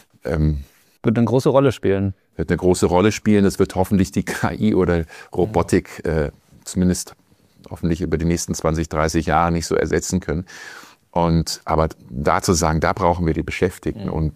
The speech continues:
Speaker 1: wenn sie da nicht genug Menschen haben, weil wir einfach immer mehr Ältere haben und immer weniger Junge haben und die Lebenserwartung ja auch steigt und damit die Zeit, in der Menschen gesundheitliche Unterstützung brauchen. Also das ist eine,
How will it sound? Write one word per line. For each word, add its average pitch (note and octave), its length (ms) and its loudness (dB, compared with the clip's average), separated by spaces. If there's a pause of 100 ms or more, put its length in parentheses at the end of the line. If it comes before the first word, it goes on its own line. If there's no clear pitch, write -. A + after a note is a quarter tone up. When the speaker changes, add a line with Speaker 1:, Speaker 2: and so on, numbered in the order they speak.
Speaker 1:
wenn E2 160 0
sie D2+ 120 -2
da E2 200 0
nicht E2+ 260 -2
genug E2 280 0
Menschen D#2+ 360 0
haben, G2 280 0
weil D2 180 0
wir D#2+ 100 -4
einfach D2+ 300 -4
immer F#2 240 2
mehr D#2+ 320 0
Ältere F#2 380 0
haben C#2 120 -2
und B1+ 100 -6
immer E2 240 -2
weniger D2+ 300 0
Junge F2 320 0
haben B1+ 220 -2
und D2+ 140 -2 (380)
die D#2 100 2
Lebenserwartung E2+ 760 2
ja - 80 -2
auch D2 120 -4
steigt G2 440 -2
und D2 100 -2
damit D2 220 -2
die D#2 100 -2
Zeit, F2 400 -2
in D2+ 100 -2
der C#2 140 -2
Menschen D2+ 460 -2 (440)
gesundheitliche D#2+ 580 -2
Unterstützung D#2 500 -4
brauchen. C2+ 180 -4
Also E2 160 -2
das G2 140 0
ist - 200 -4
eine, F2 160 0